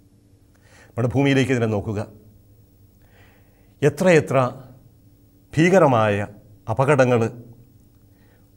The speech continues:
ഭൂകമ്പങ്ങളിലൂടെ ആയിരങ്ങളുടെ ജീവൻ നഷ്ടപ്പെട്ടു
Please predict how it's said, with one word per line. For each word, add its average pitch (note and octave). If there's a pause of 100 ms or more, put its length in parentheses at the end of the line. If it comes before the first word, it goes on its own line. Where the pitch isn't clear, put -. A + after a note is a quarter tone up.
ഭൂകമ്പങ്ങളിലൂടെ D#3 (340)
ആയിരങ്ങളുടെ C#3+
ജീവൻ A#2+
നഷ്ടപ്പെട്ടു G2+